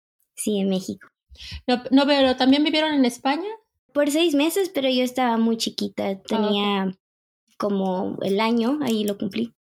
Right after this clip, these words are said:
Speaker 2: Oh, oh, ok. Oh, estaba súper chiquita. Yo pensé que había
Speaker 1: Sí.
Speaker 2: sido más grande.
Speaker 1: Ay,
Speaker 2: Ok.
Speaker 1: ojalá.
Speaker 2: <laughs> Ok, de, entonces, ¿de qué edad llegaste a Canadá?
Speaker 1: A los once.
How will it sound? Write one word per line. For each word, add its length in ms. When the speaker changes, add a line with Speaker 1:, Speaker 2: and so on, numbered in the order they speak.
Speaker 2:
Oh, 380
oh, 220
ok. 100
Oh, 180
estaba 240
súper 260
chiquita. 340
Yo 120
pensé 240
que 120
había 80
Speaker 1:
Sí. 100
Speaker 2:
sido 200
más 260
grande. 480
Speaker 1:
Ay, 300
Speaker 2:
Ok. 80
Speaker 1:
ojalá. 400
Speaker 2:
<laughs> 540
Ok, 160
de, 380
entonces, 440
¿de 140
qué 180
edad 200
llegaste 540
a 120
Canadá? 560
Speaker 1:
A 120
los 240
once. 300